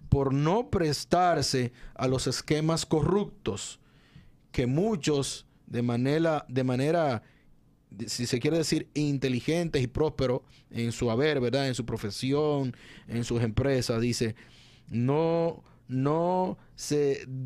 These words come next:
delinque, dice él, por ser pobre, salvo que la prove-, pobreza sea un tema de valores. Ustedes saben que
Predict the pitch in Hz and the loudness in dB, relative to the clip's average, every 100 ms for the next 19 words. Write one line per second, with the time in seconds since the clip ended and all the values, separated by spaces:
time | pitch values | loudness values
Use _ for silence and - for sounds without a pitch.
0 | 139 135 135 147 139 190 262 196 143 123 | -10 -8 0 2 2 2 2 2 0 0
1 | 123 131 131 131 131 131 120 135 120 123 | 0 0 2 2 2 0 0 -2 0 0
2 | 113 104 104 117 - - - - - 135 | 2 0 -2 -8 -14 -20 -20 -16 -2 2
3 | 143 135 127 135 123 - 120 127 147 135 | 2 2 0 0 0 0 0 2 0 -2
4 | - 123 117 135 151 131 120 110 - - | -4 -2 0 2 2 0 0 -2 -6 -20
5 | - - 127 131 127 123 123 120 117 113 | -16 -4 0 2 2 0 0 0 0 0
6 | 110 104 104 - 90 101 101 95 - - | 0 -2 -4 -8 -6 -2 0 -2 -8 -10
7 | 95 92 80 76 76 76 - - - - | -6 -6 -6 -8 -10 -12 -14 -16 -20 -20
8 | - - - - - 120 175 190 185 190 | -20 -20 -18 -18 -10 -4 0 2 4 2
9 | 175 170 160 139 147 135 117 - | 2 2 0 0 2 2 2 -2